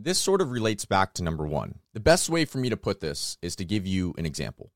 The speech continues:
Let's say that you are the captain of a sports team or the captain of some sort of team. Maybe you're the lead singer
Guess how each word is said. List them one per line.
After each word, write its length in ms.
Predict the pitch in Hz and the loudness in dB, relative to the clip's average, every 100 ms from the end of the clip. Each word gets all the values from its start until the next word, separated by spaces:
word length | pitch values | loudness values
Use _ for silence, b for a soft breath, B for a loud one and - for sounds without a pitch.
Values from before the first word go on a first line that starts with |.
| _ | _
Let's 220 | 143 - | -2 0
say 240 | - 131 | 2 4
that 160 | 117 101 | 6 4
you 220 | 101 110 | 4 6
are 240 | 98 95 92 | 8 8 4
the 80 | |
captain 560 | 82 92 82 - 82 80 | 4 4 4 2 -2 -2
of 120 | 76 | -2
a 60 | 78 | -4
sports 400 | - 78 71 - | -4 -4 -6 -10
team 280 | - - - _ | -10 -12 -16 _
or 100 | 92 | -6
the 80 | 90 | -6
captain 560 | - 131 120 - 113 110 | 2 4 4 0 -6 -2
of 240 | 92 92 85 | 0 0 -2
some 320 | - 117 117 | -4 -2 -2
sort 240 | - 107 | -4 -4
of 100 | 92 | -4
team. 380 | - - 73 - - - | -8 -8 -8 -10 -20 -2
Maybe 240 | 101 104 | 0 2
you're 180 | 104 104 | 2 2
the 120 | 92 | 2
lead 240 | 90 98 85 | -2 -2 -2
singer 500 | 101 95 87 85 | -2 -2 -2 -4